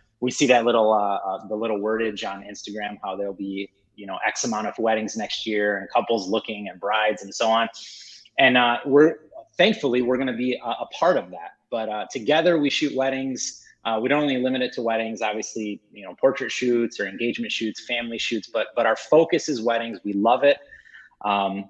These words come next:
you know, and it's not just photography for us, it's actually friendships for us. Like, I would say most of the brides that we've shot this past year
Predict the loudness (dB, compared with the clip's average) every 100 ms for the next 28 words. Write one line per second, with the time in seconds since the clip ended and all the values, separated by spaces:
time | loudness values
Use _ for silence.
0 | _ 0 2 4 2 0 -2 0 2 2
1 | 2 0 2 4 4 0 -6 -4 -4 -4
2 | -4 -2 -2 -4 -6 -6 -4 -4 -6 -8
3 | -10 -10 -6 -6 -6 2 6 6 6 4
4 | 4 4 2 2 -2 -2 -2 2 2 0
5 | -2 -2 -4 -8 -8 -4 0 0 -2 -8
6 | -4 -2 -2 -4 -2 -2